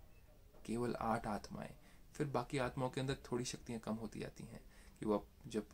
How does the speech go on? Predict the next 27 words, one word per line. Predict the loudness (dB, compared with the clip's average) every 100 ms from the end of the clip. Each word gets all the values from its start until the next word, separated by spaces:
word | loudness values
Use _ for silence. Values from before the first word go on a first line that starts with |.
| -2
बीमार | 4 8 8
हो | 8 6
रही | 6
हों | 6
तो | 4 4
वो |
अपने | 4 2
आप | -2
को | -2
शरीर | -4 0 0
से | -2 -2
अलग | -4 -4
कर | -8
पाएं, | -4 -6 -6 -14 -16 -14 -2
कम | 0
शक्ति | 0 -2 -4 -6
वाली | -4 -4
आत्माएं। | -6 -6 -8 -10 -16 -16 -16 -6
तो | 4
अष्ट | 6 6
रतन | 6 6 4
सिर्फ | 4 4 4 6
आठ | 4 4
शक्तिशाली | 0 -2 -2 0 2 0
आत्माएं। | 0 -4 -6 -6 -16 -16 -16 -16 0
इसके | 6 6 6 6
लिए | 8 10 8